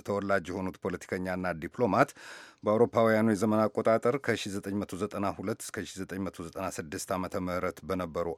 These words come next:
ዓመታት ነው በዋና ጸሐፊነት ያገለገሉት። የዘጠና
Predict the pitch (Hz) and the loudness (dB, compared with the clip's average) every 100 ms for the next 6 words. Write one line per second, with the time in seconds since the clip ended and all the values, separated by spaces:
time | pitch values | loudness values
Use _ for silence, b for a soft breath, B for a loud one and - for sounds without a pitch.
0 | - 90 92 90 95 - 85 82 85 85 | -4 -2 -2 0 -2 -2 -8 -4 -2 -2
1 | 82 76 85 87 80 76 69 - - 82 | -4 -6 -8 -8 -6 -6 -6 -12 -4 0
2 | 80 85 85 71 71 65 - B B B | 0 2 -2 -2 -4 -6 -18 B B B
3 | B B B 123 113 110 110 | B B B -2 0 0 0